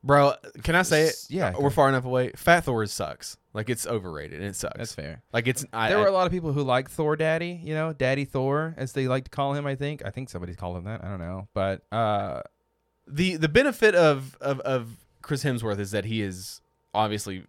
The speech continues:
Speaker 1: insanely charming.
Speaker 2: So good looking, man.
Speaker 1: But he's very funny.
Speaker 2: God,
Speaker 1: Like,
Speaker 2: so
Speaker 1: he's
Speaker 2: good.
Speaker 1: very
Speaker 2: Yeah.
Speaker 1: funny. So, like, he can pull that stuff off that, like, uh, otherwise I'd be like, "This is lame."
Speaker 2: Yeah.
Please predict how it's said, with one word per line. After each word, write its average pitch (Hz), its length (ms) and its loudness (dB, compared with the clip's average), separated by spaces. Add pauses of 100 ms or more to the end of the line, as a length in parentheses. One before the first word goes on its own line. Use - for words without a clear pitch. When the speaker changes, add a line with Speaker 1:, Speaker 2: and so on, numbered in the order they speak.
(260)
Speaker 1:
insanely 110 540 -2
charming. 98 380 -4
Speaker 2:
So 107 520 -2
good 92 160 -8
looking, 120 340 -4
man. 127 140 -14
Speaker 1:
But 127 100 0
he's 113 140 -2
very 131 220 2
funny. 101 500 -4 (320)
Speaker 2:
God, 104 280 -6
Speaker 1:
Like, 107 100 -6
Speaker 2:
so - 40 -2
Speaker 1:
he's 131 140 -2
Speaker 2:
good. 120 80 -8
Speaker 1:
very 131 220 4
Speaker 2:
Yeah. 104 40 -4
Speaker 1:
funny. 104 320 -2
So, 117 220 0
like, 104 220 -2
he 165 140 2
can 156 380 0 (360)
pull 165 280 2
that 135 300 2
stuff 131 360 0
off 123 340 4
that, 113 140 0
like, 107 200 -4
uh, - 20 -10 (320)
otherwise 113 460 0
I'd 104 100 -4
be 104 80 -2
like, 95 140 -2
"This 104 160 -6
is 85 120 -10
lame." 92 380 -6 (160)
Speaker 2:
Yeah. 101 200 -8